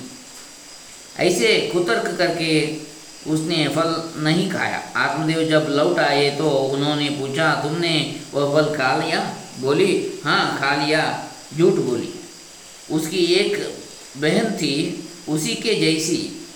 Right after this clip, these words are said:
बहन आई तो उससे कहती है, "बड़ा दुख आ गया है।" उसने पूछा, "क्या हुआ?" सारा वृत्तांत बताकर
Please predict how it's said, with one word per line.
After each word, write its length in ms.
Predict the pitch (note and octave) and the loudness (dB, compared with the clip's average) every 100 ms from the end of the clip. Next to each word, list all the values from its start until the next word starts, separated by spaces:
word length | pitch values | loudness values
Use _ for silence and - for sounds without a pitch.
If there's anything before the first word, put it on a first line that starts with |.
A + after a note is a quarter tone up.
| - - | -12 0
बहन 340 | C3+ E3+ F3 | 2 4 2
आई 360 | D3 D3 D#3 D#3 | 2 4 6 6
तो 200 | D#3 D#3+ E3+ F3 - - - - | 2 0 0 0 -6 -12 -14 -6
उससे 680 | C#3+ C#3+ D#3+ G3+ B3+ - - - - - - - - - - - - - - | -4 -2 0 2 0 -4 -12 -16 -18 -20 -20 -20 -20 -20 -20 -20 -20 -14 0
कहती 320 | D3+ D#3 D#3+ | 2 4 2
है, 480 | E3+ G3 C#3 - B2 | 2 2 0 -2 -2
"बड़ा 600 | C#3 D#3+ D#3 C3 - - - - | 0 2 2 0 -2 -8 -14 -12
दुख 300 | C3+ E3+ E3+ | 0 2 2
आ 160 | C3 C3+ | 2 2
गया 240 | C3 C3 | 2 2
है।" 420 | B2+ D#3 D#3 A#2+ - - - - - - | 2 0 0 -2 -10 -14 -18 -20 -20 -8
उसने 280 | C3+ C#3 D3+ | -6 -2 -2
पूछा, 540 | B2+ C#3+ F3+ D3+ A#2+ - | -2 -2 0 0 0 0
"क्या 140 | D#3+ | 0
हुआ?" 380 | - A#2+ G#2+ G2+ - - - - | 2 0 -2 -4 -8 -14 -18 -2
सारा 300 | B2+ D#3 D#3 | 2 4 4
वृत्तांत 420 | C#3+ C3+ D3+ C#3+ | 2 2 2 2
बताकर 480 | C3 C#3 C#3+ C#3+ F3 | 0 0 0 0 0